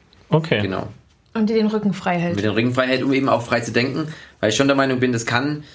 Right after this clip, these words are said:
Speaker 2: das ist personenabhängig, weil ich bin auch der Meinung, man braucht nicht viel, um glücklich, glücklich zu sein, aber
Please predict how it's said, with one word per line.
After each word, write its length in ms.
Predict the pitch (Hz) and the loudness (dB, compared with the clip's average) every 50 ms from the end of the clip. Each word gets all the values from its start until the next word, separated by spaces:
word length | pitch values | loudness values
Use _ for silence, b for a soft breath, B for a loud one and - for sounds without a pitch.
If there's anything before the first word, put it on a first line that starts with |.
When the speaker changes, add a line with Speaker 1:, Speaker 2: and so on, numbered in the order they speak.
| B B B B B B | B B B B B B
Speaker 2:
das 100 | 113 110 | -6 -4
ist 100 | 117 120 | -2 0
personenabhängig, 760 | 127 127 123 139 151 175 175 165 170 165 165 165 - - - 85 | 0 2 2 2 2 2 2 2 2 2 2 2 0 -2 -2 0
weil 140 | 101 110 107 | 0 0 0
ich 80 | 107 - | 0 0
bin 100 | 120 101 | 0 0
auch 120 | 95 - | 2 2
der 100 | 135 131 | 0 0
Meinung, 160 | 127 120 117 | 0 0 0
man 80 | 117 - | -2 -2
braucht 300 | - 98 104 117 - - | -2 0 0 0 0 -2
nicht 140 | 147 139 - | -4 -2 -2
viel, 140 | - 127 117 | -2 -2 -2
um 60 | 113 | -2
glücklich, 300 | - 131 135 151 151 - - - - - - - - - _ | -2 -4 -4 -4 -6 -8 -8 -10 -12 -12 -14 -18 -20 -14 _
glücklich 380 | - 127 135 131 151 147 147 - | -2 -2 0 0 0 -2 -2 0
zu 100 | 143 131 | -2 0
sein, 440 | 127 139 127 135 139 147 151 143 - B B B B B B B B B B B B B - | 2 2 2 2 2 0 -2 -4 -8 B B B B B B B B B B B B B 0
aber 840 | 110 117 120 117 117 117 117 117 117 113 113 113 113 113 113 117 | 2 2 2 2 2 2 2 4 4 4 4 4 2 2 0 -2